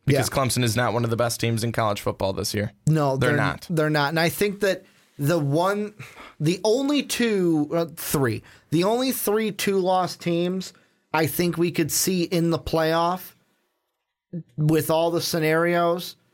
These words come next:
Speaker 2: Auburn, O-, Auburn, Oklahoma State, or Oklahoma.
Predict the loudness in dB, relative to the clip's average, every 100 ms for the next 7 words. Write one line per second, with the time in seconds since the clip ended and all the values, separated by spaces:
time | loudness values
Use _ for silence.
0 | _ _ _ 0 0 2 0 -2 -2 0
1 | 0 -2 _ 0 2 2 2 0 0 -4
2 | -12 _ _ _ -2 -2 0 0 0 -2
3 | -2 0 2 0 0 0 0 0 -2 -2
4 | -4 -2 -4 -10